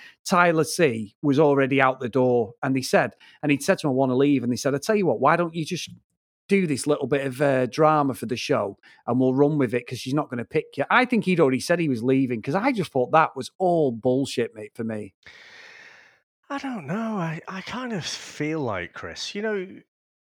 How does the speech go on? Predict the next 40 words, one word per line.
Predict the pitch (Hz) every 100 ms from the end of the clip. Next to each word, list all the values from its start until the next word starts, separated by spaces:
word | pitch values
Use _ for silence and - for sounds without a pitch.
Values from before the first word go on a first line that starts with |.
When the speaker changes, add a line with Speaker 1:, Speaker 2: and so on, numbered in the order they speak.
| _
Speaker 2:
you | 247 247
know, | 330
with, | 196
like, | 110 95
Love | 95 95
Island, | 87 85 85 85 113
you, | 117 - - _ _ _
y-, | 185 170 147
we | 139
say | 120 123 101
it's, | 85 -
it's | - 127 -
the | 127
one | 120 120 113
percenters, | 113 - 95 92 - 85
isn't | 87 87
it? | 82 78 98
You | 101
know, | 95
it's | 98 -
these | 123 113 -
Instagram | 117 110 - 104 98 98
models | 95 92 98 92 90 -
and | -
everything. | 87 92 - 85 82
And, | 95 - 127
and | 147
I | 143 -
just, | 190 - _ _
I | -
can't | 180 190
help | 160 120
but | -
feel | - - 135 117 82
that | 82 87
these | 110 113 107 - - - - _
Instagram | 139 143 - 135 - 117 117 110
hungry, | - 139 135 123 113 117 117 110 - - - _
you | - - 170 127
know, | 104 90 87